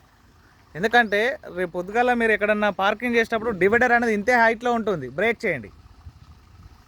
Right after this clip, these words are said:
ఎస్, ఇప్పుడు ఎటు వెళ్ళాలి? ఎస్, వెళ్ళండి, ఈ సైడే చూసుకోండి, ఈ క్యాప్నే చూడండి,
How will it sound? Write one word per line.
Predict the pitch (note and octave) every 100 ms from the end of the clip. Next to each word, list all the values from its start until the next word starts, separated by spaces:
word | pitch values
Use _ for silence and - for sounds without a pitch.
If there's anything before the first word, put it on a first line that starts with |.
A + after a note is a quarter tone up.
| _ E3+
ఎస్, | F#3+ D3 - _ _ _ _ _ _ _ _
ఇప్పుడు | _ F#3
ఎటు | G#3 A#3
వెళ్ళాలి? | A#3+ B3 D#4 - _ _ _ _ _ _ - _ - _ - - - - - - - - E3
ఎస్, | F#3 D3 - - -
వెళ్ళండి, | F#3+ G#3+ G3 A#2+ - _ _ _ _ _ _ - _ - - - - - - - - - - - - - - - - - - - - - - - - - - - - -
ఈ | A3+
సైడే | C#4 B3+ A3
చూసుకోండి, | D#3+ D#3 D#3+
ఈ | A3+ A#3+
క్యాప్నే | A#3 C4 C4
చూడండి, | G#3+ F3+ C3